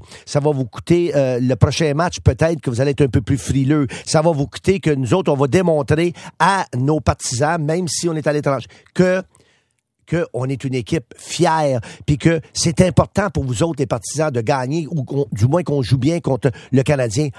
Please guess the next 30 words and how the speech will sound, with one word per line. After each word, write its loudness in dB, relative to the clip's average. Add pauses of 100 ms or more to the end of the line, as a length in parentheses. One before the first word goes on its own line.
(120)
en 2
tout 0
temps. 2 (360)
Tout 6
le 2
monde 2
attend 2
les 0
confrontations 0 (520)
Boston-Canadien, -2 (220)
à 2
Montréal 2
et 0
à, -4
à -2
Boston. -6 (400)
La -8
seule, 0 (100)
la -8
seule 0
gang, 0
hein, -4 (720)
qui -6
a -2
pas -4
compris -8
ça -10 (400)
hier, -4 (960)
c'était, -2 (560)
euh, 0